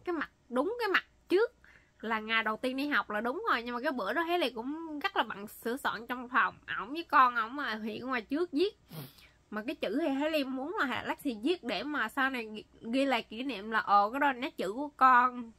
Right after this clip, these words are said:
Cái ngày đó con đi học lớp đó, đó là nét chữ của con.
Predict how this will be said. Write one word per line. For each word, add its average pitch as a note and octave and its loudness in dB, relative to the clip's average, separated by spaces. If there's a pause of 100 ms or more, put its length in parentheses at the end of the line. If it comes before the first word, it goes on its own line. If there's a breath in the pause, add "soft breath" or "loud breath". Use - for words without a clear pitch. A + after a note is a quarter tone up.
(400)
Cái D4 -6
ngày B3+ 2
đó A#3+ 6
con C#4+ -6
đi C#4 -4
học A#3+ -4
lớp C#4 -6
đó, D4 4
đó C#4+ 2
là C4 -8
nét C#4+ -10
chữ A3 -6
của C4+ -4
con. C4+ 12